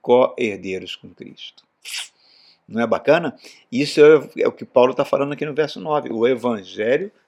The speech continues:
do seu filho Jesus. E no verso dez, ele fala assim: "Em mu-, em minhas orações, em todo o tempo, e peço que agora, finalmente, pela vontade de Deus, seja-me aberto o caminho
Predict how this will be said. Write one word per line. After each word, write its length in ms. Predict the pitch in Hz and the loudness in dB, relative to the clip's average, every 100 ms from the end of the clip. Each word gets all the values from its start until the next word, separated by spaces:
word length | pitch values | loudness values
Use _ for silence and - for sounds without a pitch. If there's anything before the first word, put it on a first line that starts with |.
| _ | _
do 120 | 120 | -16
seu 180 | - 98 | -10 -10
filho 260 | - 110 | -12 -16
Jesus. 520 | 90 90 - - - - - - | -14 -14 -14 -18 -20 -20 -20 -8
E 80 | 233 | -4
no 140 | 269 175 | -2 6
verso 340 | 147 117 127 | 6 6 0
dez, 460 | 101 87 98 - - | -4 -4 -6 -14 -16
ele 140 | 220 226 | -12 -6
fala 260 | - 71 | -4 -4
assim: 300 | - - - _ _ _ _ _ _ _ _ _ _ - - - _ _ _ _ _ _ _ _ _ _ | -6 -12 -16 _ _ _ _ _ _ _ _ _ _ -20 -20 -20 _ _ _ _ _ _ _ _ _ _
"Em 140 | 127 | -4
mu-, 320 | 107 131 190 233 _ _ - | -2 -4 -4 -6 _ _ -6
em 100 | 117 | -4
minhas 340 | 139 190 135 | 0 0 4
orações, 800 | 143 123 117 - 104 101 104 - _ _ _ | 4 4 0 -6 -8 -10 -14 -20 _ _ _
em 120 | 92 | -16
todo 340 | 90 - 151 160 | -10 2 2 2
o 40 | |
tempo, 460 | 156 113 104 98 - _ _ _ - | -4 -4 -4 -6 -16 _ _ _ -10
e 100 | 113 | -6
peço 420 | 127 127 120 - | 2 2 2 -2
que 100 | 120 | -2
agora, 340 | 98 110 107 | 2 2 2
finalmente, 680 | 104 - 175 151 127 113 - | 0 -2 0 2 2 -2 -4
pela 200 | - 123 | -2 0
vontade 500 | 107 107 - 104 92 | 0 -2 -2 -2 -4
de 80 | 90 | -8
Deus, 500 | 98 139 127 - - _ _ _ - | -2 0 0 -6 -20 _ _ _ -14
seja-me 500 | - 160 151 151 143 | 0 2 2 2 0
aberto 400 | 113 127 131 131 | 2 2 2 0
o 60 | |
caminho 560 | - 113 113 123 107 | 0 0 2 0 -2